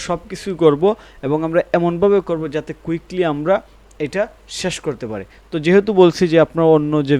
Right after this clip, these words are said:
ভিডিওতে এক ঘন্টা, দুই ঘন্টায় যে জিনিসটা শিখবেন, এটা অল্প সময় শিখবেন, সেক্ষেত্রে আমি আপনাদেরকে সিম্পল এবং প্রফেশনাল ওয়ে দেখাবো, যেভাবে আপনি এটা কমপ্লিটলি শিখতে পারেন। তো আমার কাছে মনে হয় না এই ভিডিওটা সম্পূর্ণ প্লে করা রাইট নাও দরকার আছে, আপনাদের শুধু সময় লস করার জন্য। আমরা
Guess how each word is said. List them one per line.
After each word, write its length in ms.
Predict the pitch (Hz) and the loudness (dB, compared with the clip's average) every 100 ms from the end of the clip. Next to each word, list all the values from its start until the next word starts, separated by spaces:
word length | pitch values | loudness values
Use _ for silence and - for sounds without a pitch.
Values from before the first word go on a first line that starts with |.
| 127 | 0
ভিডিওতে 480 | 135 143 139 - 143 - 143 | 2 2 2 2 2 2 -2
এক 60 | 123 | -2
ঘন্টা, 200 | 151 151 147 | -4 -2 0
দুই 80 | 143 139 | 0 0
ঘন্টায় 300 | 131 139 120 | 0 -2 -2
যে 60 | 131 | -4
জিনিসটা 300 | 131 131 - 135 | -4 -6 -8 -10
শিখবেন, 240 | 127 127 127 | -10 -8 -8
এটা 100 | 113 127 | -6 -6
অল্প 120 | 123 131 | -6 -8
সময় 200 | - 147 - | -6 -6 -6
শিখবেন, 240 | 139 165 - | -8 -8 -8
সেক্ষেত্রে 320 | 139 143 147 135 | -8 -8 -8 -8
আমি 100 | 139 | -10
আপনাদেরকে 460 | 135 139 143 139 196 - - _ - | -10 -12 -12 -8 -10 -10 -20 _ -10
সিম্পল 400 | 185 180 180 190 165 | -8 -8 -2 0 0
এবং 120 | 151 147 | -2 -6
প্রফেশনাল 560 | 156 139 151 - 165 151 110 | -8 -6 -8 -8 -6 -6 -6
ওয়ে 160 | 135 131 | -6 -8
দেখাবো, 260 | 131 156 196 - - | -10 -12 -14 -16 -10
যেভাবে 260 | 131 131 131 | -6 -4 -4
আপনি 180 | 123 165 202 _ _ 131 | -6 -12 -18 _ _ -8
এটা 120 | 123 156 | -6 -6
কমপ্লিটলি 500 | 143 120 151 151 190 220 - - - | -8 -6 -6 -6 -6 -8 -12 -14 -6
শিখতে 260 | 170 - 117 | -6 -4 -6
পারেন। 160 | 110 98 _ _ - | -6 -14 _ _ -6
তো 60 | 180 180 | -2 -2
আমার 160 | 180 190 | -2 -8
কাছে 140 | 196 190 | -10 -12
মনে 120 | 196 185 | -12 -10
হয় 100 | 175 | -10
না 40 | 175 | -8
এই 60 | 156 143 | -8 -4
ভিডিওটা 360 | 147 151 170 165 165 | -4 -2 -2 -2 -2
সম্পূর্ণ 280 | 143 156 151 - | -6 -6 -8 -6
প্লে 120 | 143 139 | -6 -4
করা 140 | 151 143 139 | -4 -2 -4
রাইট 140 | 131 147 | -4 -6
নাও 100 | 135 139 | -2 -2
দরকার 240 | 127 123 117 | 0 -2 -4
আছে, 140 | - 156 | -2 -4
আপনাদের 300 | - 127 127 - | -2 -4 -4 -4
শুধু 160 | 123 - | -8 -8
সময় 220 | 131 131 123 | -10 -12 -12
লস 140 | 123 - | -14 -14
করার 160 | 123 117 | -14 -14
জন্য। 140 | 151 170 | -12 -12
আমরা 180 | 135 131 | -10 -10